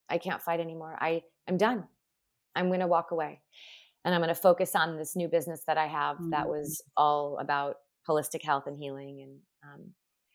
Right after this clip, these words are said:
Speaker 1: and he was so angry at me. He was so angry at me because I was walking away from
Speaker 2: Mm-hmm.
Speaker 1: financial, you know, income and a perfectly good business to something that he knew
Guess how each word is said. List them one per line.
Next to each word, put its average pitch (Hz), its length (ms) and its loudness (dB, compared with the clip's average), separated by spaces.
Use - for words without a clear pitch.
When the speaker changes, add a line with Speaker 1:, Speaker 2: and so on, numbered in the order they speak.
Speaker 1:
and 175 120 2
he 202 240 0
was 180 360 4
so - 420 4
angry 156 380 -4
at - 80 -16
me. 147 220 -16
He 190 60 0
was 185 140 -2
so 226 140 8
angry 233 260 4
at - 80 -2
me 151 100 -6
because 170 280 -6
I 185 140 8
was 185 160 -2
walking 190 340 2
away 196 200 0
from 175 260 0
Speaker 2:
Mm-hmm. 165 120 -6
Speaker 1:
financial, 190 760 2
you 233 120 8
know, 254 200 6
income 254 580 2
and 170 260 4
a - 20 -2
perfectly 208 420 0
good 202 220 2
business 247 580 2
to 220 160 4
something 226 440 4
that 196 120 0
he 220 380 -2
knew 196 420 0